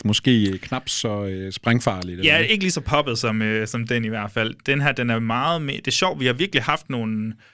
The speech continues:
Speaker 2: nogle sådan voksenfilm, føler jeg, eller i hvert fald nogle film i løbet af den her, øh, øh, den her, den her podcast, som, som har nogle lidt mere voksne følelser, altså der må gerne være lidenskab og passion undervejs, øh,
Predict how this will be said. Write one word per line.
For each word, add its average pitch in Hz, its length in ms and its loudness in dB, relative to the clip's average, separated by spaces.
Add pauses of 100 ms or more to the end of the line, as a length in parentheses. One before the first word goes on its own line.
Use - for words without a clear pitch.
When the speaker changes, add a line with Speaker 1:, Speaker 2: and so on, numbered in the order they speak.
(280)
Speaker 2:
nogle 113 120 -2
sådan 117 280 -4
voksenfilm, 113 720 -2
føler 127 280 0
jeg, - 40 0
eller 117 80 4
i 131 40 6
hvert 143 80 2
fald 170 80 -4
nogle 160 140 0
film 160 340 0
i 120 40 -6
løbet 127 300 0
af 113 80 -2
den 127 200 0
her, 131 240 0
øh, 110 340 -4 (120)
øh, 120 320 -8
den 123 120 -2
her, 113 160 0
den 123 140 -4
her 117 80 0
podcast, 123 600 -2
som, 110 260 -2 (360)
som 113 160 -4
har 165 160 0
nogle 131 200 -2
lidt 135 160 -2
mere 127 180 0
voksne 127 420 -2
følelser, 127 480 0
altså 110 140 -2
der 110 100 -2
må 107 180 -4
gerne 127 240 2
være 127 120 4
lidenskab 123 720 -2
og 110 80 -8
passion 120 460 0
undervejs, 113 640 -2
øh, 110 160 -2